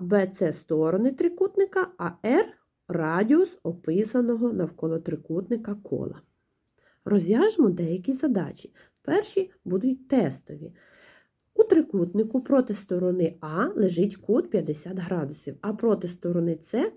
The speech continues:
кут сімдесят градусів. Вкажіть правильну відповідь.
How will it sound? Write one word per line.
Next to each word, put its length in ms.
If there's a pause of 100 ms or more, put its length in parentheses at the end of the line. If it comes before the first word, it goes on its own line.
кут 160
сімдесят 480
градусів. 580 (240)
Вкажіть 600
правильну 640
відповідь. 720